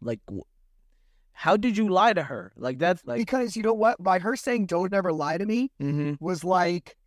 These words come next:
Speaker 2: if Mo was coming over and we were gonna smoke, or if, you know, we were going out to dinner or something, or whatever it was,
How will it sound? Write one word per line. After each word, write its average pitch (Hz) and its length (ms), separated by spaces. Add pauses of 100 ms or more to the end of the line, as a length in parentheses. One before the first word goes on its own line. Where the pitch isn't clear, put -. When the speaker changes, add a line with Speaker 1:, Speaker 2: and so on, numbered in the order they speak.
(280)
Speaker 2:
if - 360
Mo 165 240
was 170 160
coming 190 280
over 196 360
and 147 160
we 147 120
were 147 80
gonna 151 160
smoke, 214 500
or 147 140
if, 135 80 (320)
you 165 100
know, 160 120
we 156 240
were 165 300
going 165 420
out 165 180
to 165 100
dinner 196 440
or 165 60
something, 143 520
or 139 180 (360)
whatever 208 540
it 208 100
was, 185 600